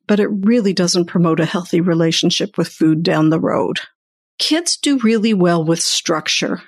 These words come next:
and so I would provide regular meal times and sit-down snacks. Our responsibility, again, is to create the structure, and our kids' job is to eat,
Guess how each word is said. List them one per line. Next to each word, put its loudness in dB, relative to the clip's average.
and 2
so 2
I 0
would 0
provide -2
regular 2
meal 4
times 2
and -2
sit-down 0
snacks. -2
Our 0
responsibility, 0
again, 2
is 2
to -2
create 0
the -2
structure, -2
and 4
our 2
kids' -2
job 0
is -2
to -2
eat, 0